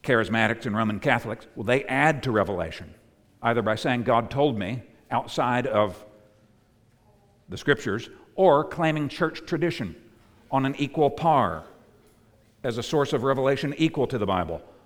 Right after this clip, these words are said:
The point is, God governs us by his word and his word alone. So the Scripture is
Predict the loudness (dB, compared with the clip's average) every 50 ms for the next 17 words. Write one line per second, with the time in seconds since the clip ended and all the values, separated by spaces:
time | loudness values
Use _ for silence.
0 | _ -6 -6 -6 -4 -4 -4 -4 -4 -2 -2 -2 0 0 -2 -4 -6 -10 -14 -18
1 | -20 -20 _ _ _ _ _ _ _ _ _ _ -12 -4 -2 0 0 0 0 2
2 | 2 0 0 0 -4 -4 -6 -8 -4 -4 -4 -2 -2 -4 -4 -4 -2 -2 0 0
3 | 0 0 0 -2 -4 -6 -10 -12 -14 -18 -20 -20 _ _ _ -6 -4 -4 -2 -2
4 | -2 -2 0 0 2 2 2 0 -2 -2 -2 0 0 0 0 0 0 -2 -4 -6
5 | -10 -14 -18 -20 _ _ _ _ _ _ _ _ _ _ _ _ _ _ _ _
6 | _ -6 -4 -4 -4 -4 -4 -4 -4 -4 -4 -4 -8 -4 -4 -4 -4 -6 -8